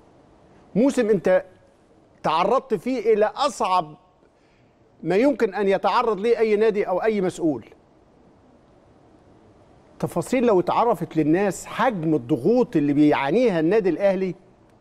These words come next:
مش طبيعية، مش طبيعية خالص. موسم، موسم فعلًا يسجل، وتيجي من ورا قوي،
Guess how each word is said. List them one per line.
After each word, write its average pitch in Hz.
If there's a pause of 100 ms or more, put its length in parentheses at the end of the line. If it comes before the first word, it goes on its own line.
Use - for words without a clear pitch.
(160)
مش 180
طبيعية، 165 (400)
مش 165
طبيعية 190
خالص. 208 (440)
موسم، 220 (100)
موسم 233
فعلًا 247
يسجل، 190 (1500)
وتيجي 233
من 214
ورا 233
قوي، 214